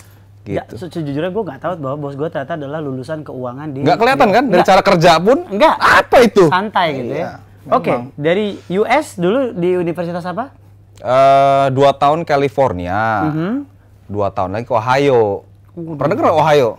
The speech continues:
Speaker 1: Pernah.
Speaker 2: Ohio gozaimasu.
Speaker 1: <laughs> Bukan,
Speaker 2: Bukan
Speaker 1: itu
Speaker 2: kan? Ada
Speaker 1: Oh-,
Speaker 2: Ohio lah.
Speaker 1: Ohio ya?
Speaker 2: Ada state
Speaker 1: Ohio
Speaker 2: di,
Speaker 1: itu
Speaker 2: di
Speaker 1: ya?
Speaker 2: tengah lah. Wah.
Speaker 1: Ohio sama si apa tadi? Sama si, eh,
Speaker 2: California
Speaker 1: California.
Speaker 2: dua tahun.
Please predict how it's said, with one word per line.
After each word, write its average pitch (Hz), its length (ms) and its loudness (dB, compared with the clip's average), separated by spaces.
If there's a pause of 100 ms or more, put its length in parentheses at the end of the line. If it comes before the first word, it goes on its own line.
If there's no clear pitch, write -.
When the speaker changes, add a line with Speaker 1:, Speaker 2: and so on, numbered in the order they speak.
Speaker 1:
Pernah. 165 480 -2
Speaker 2:
Ohio 123 160 2
gozaimasu. 135 800 2
Speaker 1:
<laughs> 170 220 4
Bukan, 139 480 -2 (100)
Speaker 2:
Bukan 127 160 0
Speaker 1:
itu 90 80 0
Speaker 2:
kan? 101 160 -2
Ada 139 240 2
Speaker 1:
Oh-, 151 80 8
Speaker 2:
Ohio 170 320 6
lah. 127 240 6 (160)
Speaker 1:
Ohio 180 380 2
ya? 131 100 -2
Speaker 2:
Ada 139 140 2
state - 180 0 (160)
Speaker 1:
Ohio 233 160 4
Speaker 2:
di, 190 80 4
Speaker 1:
itu 156 80 0
Speaker 2:
di 151 80 0
Speaker 1:
ya? 170 80 -4
Speaker 2:
tengah 117 240 -2
lah. 101 240 -2
Wah. 139 160 4
Speaker 1:
Ohio 226 240 4
sama 214 320 -2
si 180 240 -4
apa 175 160 -4
tadi? 208 320 -4
Sama 160 240 -6
si, 170 140 -8
eh, 170 100 -8 (380)
Speaker 2:
California 135 420 2
Speaker 1:
California. 143 60 4
Speaker 2:
dua 135 160 4
tahun. 120 240 4